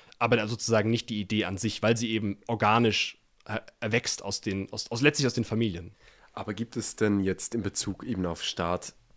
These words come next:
Speaker 2: von der Kirche aus gewisse Prinzipien, Leitfäden oder, ähm, Empfehlungen, wie ein idealer Staat oder ein katholischer Staat aussehen könnte oder wie man in eine solche Richtung, ja,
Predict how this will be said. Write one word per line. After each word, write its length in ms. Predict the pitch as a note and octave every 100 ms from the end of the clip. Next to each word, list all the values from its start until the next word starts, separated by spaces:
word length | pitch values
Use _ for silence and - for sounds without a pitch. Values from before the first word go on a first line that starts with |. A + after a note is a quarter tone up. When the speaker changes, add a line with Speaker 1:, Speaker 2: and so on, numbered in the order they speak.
| - -
Speaker 2:
von 200 | - F#2+
der 80 |
Kirche 360 | F2+ D3 A2+ F2
aus 380 | E2 E2+ - - -
gewisse 540 | - G2 - G2+ F#2 F2 - - _ _ _ -
Prinzipien, 640 | G#2+ G2 - - G#2+ F#2
Leitfäden 840 | E2+ F2+ A2 - G2 F2+ G2 F#2 F2+
oder, 480 | G2+ F2+ F2 E2+ - - - - - - - -
ähm, 140 | F2 F2
Empfehlungen, 800 | G2 - - C3+ A#2+ G2 F2+ E2
wie 200 | A2+ B2+
ein 400 | F2+ F2+ F2+ - -
idealer 440 | G2 F2+ F2 E2+
Staat 520 | - - E2 E2 -
oder 160 | - E2
ein 100 | D#2+
katholischer 480 | - - F#2+ F2 E2+
Staat 400 | - E2 E2 -
aussehen 540 | F#2+ - F2+ E2 D#2
könnte 460 | - G#2+ A2 A2+ F#2
oder 240 | F2+ F2
wie 100 | F2+
man 240 | F2+ E2+
in 300 | - E2+ -
eine 180 | - E2
solche 340 | E2 F2+ F2+ E2+
Richtung, 460 | G2+ - F2+ F2 - _ - - -
ja, 260 | - E2